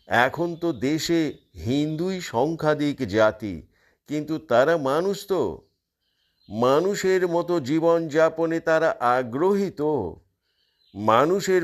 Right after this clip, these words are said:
পক্ষে যা সম্মানজনক, এমন আদর্শ নিয়ে চলতে তারা প্রস্তুত তো। হিন্দুদের সংখ্যায় বাড়ার কোনো প্রয়োজন দেখি না, প্রয়োজন দেখতে পাচ্ছি হিন্দুদের মানুষ হওয়ার।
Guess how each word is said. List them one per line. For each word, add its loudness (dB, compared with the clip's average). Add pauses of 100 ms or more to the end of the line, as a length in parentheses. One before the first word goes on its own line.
পক্ষে 0
যা 2
সম্মানজনক, 0 (380)
এমন 2 (100)
আদর্শ 0
নিয়ে 0
চলতে -4
তারা 2
প্রস্তুত -4 (100)
তো। -4 (480)
হিন্দুদের 2 (480)
সংখ্যায় 2
বাড়ার 4
কোনো -4
প্রয়োজন -4
দেখি -6
না, -8 (420)
প্রয়োজন 2
দেখতে 2
পাচ্ছি 2
হিন্দুদের -2
মানুষ 0
হওয়ার। 2